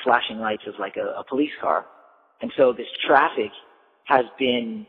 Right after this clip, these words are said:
you know, whatever the, the traffic problem is, there's, there's a cop on the scene kind of helping direct it. So we're like, "All right, we gotta make it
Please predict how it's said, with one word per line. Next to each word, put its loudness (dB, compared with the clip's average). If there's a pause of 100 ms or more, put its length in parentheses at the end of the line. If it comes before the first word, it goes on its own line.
you -8
know, 0
whatever 4
the, -4 (100)
the -2
traffic 2
problem 0
is, -8
there's, -2 (180)
there's 0
a -8 (100)
cop 4
on 0
the -12 (120)
scene -6
kind 2
of -6 (180)
helping 2 (240)
direct 2
it. -8 (340)
So 4
we're 6
like, 2
"All 8
right, 2
we -10
gotta 4
make -2
it 0